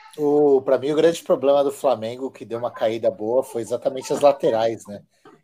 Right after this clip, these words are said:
Eles perderam o Rafinha, que era um bom desafogo deles ali pela direita, e o Isla, eu não, não acompanhei muito o jogo do Flamengo, não sei se ele encaixou bem no, no esquema tático, mas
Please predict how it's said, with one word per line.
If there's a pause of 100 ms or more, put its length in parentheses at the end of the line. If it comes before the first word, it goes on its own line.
(160)
Eles
perderam
o
Rafinha,
que
era
um
bom
desafogo
deles
ali
pela
direita, (480)
e
o
Isla,
eu
não,
não
acompanhei
muito
o
jogo
do
Flamengo,
não
sei
se
ele
encaixou
bem
no, (460)
no
esquema
tático,
mas